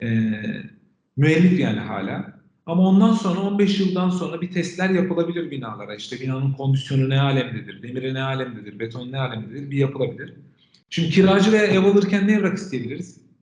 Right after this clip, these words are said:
İskan, statik isteyebilirsiniz, statik raporunu isteyebilirsiniz ve zemin raporunu isteyebilirsiniz. Bundan hiçbir şey anlamazsınız.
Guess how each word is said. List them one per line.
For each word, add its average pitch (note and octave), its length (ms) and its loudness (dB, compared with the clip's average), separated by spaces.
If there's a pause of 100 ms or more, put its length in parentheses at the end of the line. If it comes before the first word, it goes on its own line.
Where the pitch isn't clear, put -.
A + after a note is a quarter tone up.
(580)
İskan, - 640 0 (760)
statik G#3+ 560 -2
isteyebilirsiniz, C#3 760 -4
statik D#3+ 400 -6
raporunu D#3+ 360 0
isteyebilirsiniz E3+ 800 0
ve F#3+ 80 4
zemin G3 300 4
raporunu D#3+ 320 2
isteyebilirsiniz. - 680 -16
Bundan F#3+ 240 4
hiçbir G#3 140 2
şey G#3 140 -4
anlamazsınız. F#3 920 -2